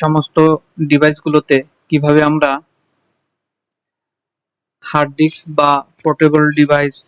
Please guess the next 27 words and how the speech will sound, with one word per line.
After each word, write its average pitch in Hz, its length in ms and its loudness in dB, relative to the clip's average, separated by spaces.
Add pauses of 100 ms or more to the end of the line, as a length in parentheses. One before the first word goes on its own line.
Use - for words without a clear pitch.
(420)
অথবা 143 220 0 (100)
পেন 151 220 4
ড্রাইভ 139 200 2 (260)
এই 147 160 0
সমস্ত 151 320 -2 (1300)
ডিভাইসগুলা 147 560 2 (720)
ফরম্যাট, 143 560 0 (1200)
ক্রিয়েট, 147 440 4 (280)
পার্টিশন 143 480 0 (760)
এগুলো 151 220 2 (100)
করব 143 200 0 (220)
সেই 151 220 -4
সম্পর্কে। 135 400 0 (1000)
তো 151 60 2 (100)
চলুন 156 320 0
কথা 151 220 -6
না 156 120 0
বাড়িয়ে 151 260 -4
শুরু 151 220 -2
করা 151 220 2
যাক। 147 140 -2 (200)
আমরা 147 200 0
এখন 151 120 0 (100)
কম্পিউটার 151 340 -2 (120)
স্ক্রিনের 147 280 0
দিকে 147 200 -2
যাচ্ছি। 135 300 -4